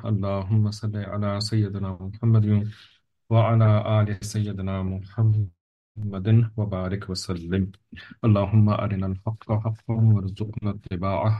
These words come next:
وأرنا الباطل باطلا وارزقنا اجتنابه۔ ربنا زدنا علما۔ اس کلاس میں ہم اپنے حضرت پیر ذوالفقار احمد نقشبندی دامت برکاتہم کی کتاب مثالی مرد میں سے مثالی بیٹا کا موضوع پڑھ رہے ہیں۔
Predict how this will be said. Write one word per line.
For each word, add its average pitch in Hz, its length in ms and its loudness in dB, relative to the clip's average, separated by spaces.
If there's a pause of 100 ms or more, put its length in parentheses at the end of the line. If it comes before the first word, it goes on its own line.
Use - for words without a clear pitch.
وأرنا 104 520 -2
الباطل 95 680 -4
باطلا 87 540 -8
وارزقنا 92 920 -6
اجتنابه۔ 90 760 -6 (200)
ربنا 85 340 -12
زدنا - 420 -16 (160)
علما۔ 92 260 -6 (1500)
اس 117 140 0
کلاس 107 300 4
میں 107 80 4
ہم 104 280 4 (160)
اپنے 110 280 -4
حضرت 98 260 -4
پیر 98 120 -2 (160)
ذوالفقار 98 420 -4
احمد 95 180 -4
نقشبندی 95 480 -4
دامت 92 340 -6
برکاتہم 92 760 0
کی 104 400 0
کتاب 92 520 -2
مثالی 92 540 -2
مرد 104 340 4
میں 101 140 0
سے 95 240 -4
مثالی 90 500 -4
بیٹا 92 420 2
کا 110 140 2
موضوع 92 440 -4
پڑھ 92 220 -6
رہے 98 100 0
ہیں۔ 113 220 6